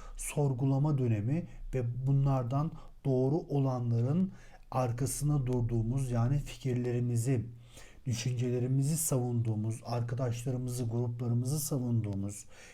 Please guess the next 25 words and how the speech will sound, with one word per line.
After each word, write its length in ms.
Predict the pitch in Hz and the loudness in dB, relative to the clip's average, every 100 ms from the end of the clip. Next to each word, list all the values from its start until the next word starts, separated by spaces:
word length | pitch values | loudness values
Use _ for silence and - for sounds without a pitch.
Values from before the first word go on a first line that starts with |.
| - | -8
ideallerimizin 840 | 131 127 123 127 127 131 131 131 156 | -2 0 0 0 0 0 -2 -2 -2
peşinde 480 | - 120 - 135 160 | -4 -6 -2 0 2
gittiğimiz 720 | 147 127 - 107 104 135 - - - - - - - | 2 0 -2 -2 0 -2 -6 -14 -20 -20 -20 -12 -2
ama 320 | 147 156 123 | 0 2 2
diğer 340 | 165 180 175 | 2 2 0
taraftan 560 | - 151 131 - 143 139 | -2 -2 -2 -2 0 2
da 200 | 117 - - - - | 0 -4 -10 -20 -6
yanlış 540 | 120 120 135 160 - - | -2 0 0 -2 -4 -6
arkadaşlıkların, 1200 | 131 123 127 131 120 117 - - 135 127 110 107 | -4 -4 -2 0 0 -2 -6 -6 -4 -2 -2 -4
hani 240 | - 135 131 | -6 -6 -4
o 220 | 131 135 | -2 -2
zihinsel 800 | 117 123 123 120 117 139 127 117 | 0 0 -2 -2 -2 -2 -2 -2
hava 300 | - 120 123 | -4 -4 -4
faktörünü 600 | - 120 113 131 120 120 | -4 -6 -4 -4 -2 -2
söylemiştim 680 | 120 120 120 120 - 160 | -2 0 0 -2 -4 -2
ya, 180 | 135 113 - - - - - | -2 -2 -6 -16 -18 -8 0
burada, 460 | 165 180 156 160 160 - - - | 4 4 4 2 -2 -14 -20 -8
e, 160 | 165 143 | -6 -4
üzerine 560 | 170 139 160 160 175 | 0 2 2 4 2
uzun 360 | 190 160 135 180 | 0 -2 2 2
uzun 380 | 165 156 170 147 | 2 0 0 0
düşünmeler 680 | 127 - 143 139 147 170 | -2 -2 0 2 2 0
söz 360 | 170 - 120 - | 0 -2 0 -2
konusu 500 | - 104 95 - 101 - - - - | -2 -4 -4 -4 -6 -8 -18 -18 -2
olacak. 540 | 120 113 104 175 196 | 2 2 2 0 0